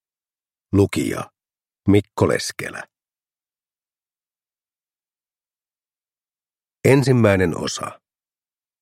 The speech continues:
Tuhat yhdeksänsataaneljäkymmentäkuusi. Tuhat yhdeksänsataaseitsemänkymmentäkaksi.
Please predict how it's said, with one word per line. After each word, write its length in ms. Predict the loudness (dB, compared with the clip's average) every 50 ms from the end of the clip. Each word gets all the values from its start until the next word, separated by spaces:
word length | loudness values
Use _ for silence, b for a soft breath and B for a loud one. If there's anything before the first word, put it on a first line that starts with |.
| _ _ _ _ _ _ -2
Tuhat 280 | 2 2 2 2 2
yhdeksänsataaneljäkymmentäkuusi. 1900 | 2 2 2 2 2 0 0 0 0 2 0 0 2 2 2 4 2 2 2 2 0 0 0 0 0 0 -2 -4 -4 -2 -4 -4 -4 -6 -8 -12 -12 -12 -14 -18 -20 _ _ _ _ _ _ _ _ _ _ _ _ _ _ _ _
Tuhat 260 | 2 4 4 2 2 2
yhdeksänsataaseitsemänkymmentäkaksi. 2000 | 0 2 2 0 0 0 0 0 0 0 0 0 2 2 2 2 2 0 0 0 0 0 0 0 0 0 0 0 0 -2 -2 0 0 0 0 _ -8 -12 -12 -12 -14